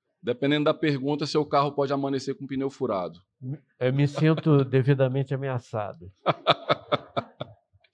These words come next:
Speaker 2: É, não, é, é, eu acho assim, que Deus colocou as coisas de uma maneira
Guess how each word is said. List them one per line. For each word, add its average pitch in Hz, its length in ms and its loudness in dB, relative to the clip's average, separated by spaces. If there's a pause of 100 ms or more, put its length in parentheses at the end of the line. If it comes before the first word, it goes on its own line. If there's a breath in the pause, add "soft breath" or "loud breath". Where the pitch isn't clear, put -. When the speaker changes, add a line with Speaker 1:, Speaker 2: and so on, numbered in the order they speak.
(1120 loud breath)
Speaker 2:
É, 151 360 -8
não, 196 260 -2
é, 175 240 -2
é, 170 340 -8
eu 180 140 -2
acho 185 240 -2
assim, 135 540 -8 (100)
que 143 880 -8 (1040)
Deus 165 300 0
colocou 165 440 -2
as 151 140 -4
coisas 151 380 -8
de 143 80 -18
uma 147 180 -8
maneira 139 800 -8